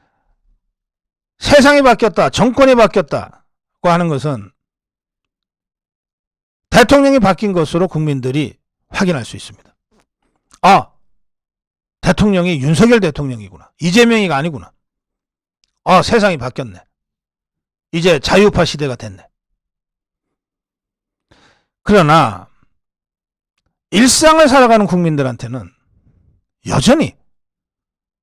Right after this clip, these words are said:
"아, 대통령은 바뀌었는데 세상은 아직 안 바뀐 것 같아."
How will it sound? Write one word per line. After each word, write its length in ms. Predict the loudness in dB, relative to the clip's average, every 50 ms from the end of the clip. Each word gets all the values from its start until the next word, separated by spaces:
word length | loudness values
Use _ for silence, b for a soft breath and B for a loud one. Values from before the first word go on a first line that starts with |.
| _ _ _
"아, 300 | -16 -14 -12 -12 -12 -14
대통령은 500 | -14 -12 -8 -2 0 0 2 2 0 -2
바뀌었는데 720 | -4 -4 -6 -6 -6 -6 -6 -6 -6 -6 -8 -8 -10 -12 -18 _ _ _ _ _ _ _ _
세상은 420 | -8 -4 -4 -2 0 0 0 0
아직 200 | 0 -2 -4 -4
안 140 | -6 -6 -6
바뀐 280 | -6 -6 -6 -6 -8
것 100 | -8 -8
같아." 340 | -10 -12 -14 _ -18 -20 -20